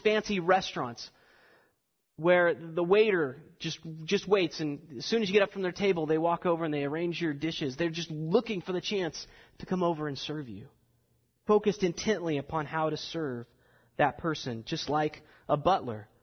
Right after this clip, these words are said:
I, what comes to mind is Downton Abbey, but that's, doesn't work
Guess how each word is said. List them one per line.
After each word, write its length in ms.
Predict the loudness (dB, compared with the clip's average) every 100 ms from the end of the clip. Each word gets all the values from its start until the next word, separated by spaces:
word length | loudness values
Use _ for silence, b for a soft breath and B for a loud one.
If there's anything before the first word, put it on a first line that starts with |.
| _ _ _ _ _ _ _ _ _ _ _ _ _ _ _ _ _ -10
I, 80 | -10
what 320 | -8 -6 -2
comes 200 | -2 0
to 80 | 2
mind 280 | 2 2
is 100 | 0
Downton 320 | 2 2 2 0
Abbey, 300 | 0 0 -2
but 200 | -2 2
that's, 340 | 2 0 -16 _ _ _ _ _ _ _ _ 0
doesn't 280 | 0 0 4
work 260 | 4 4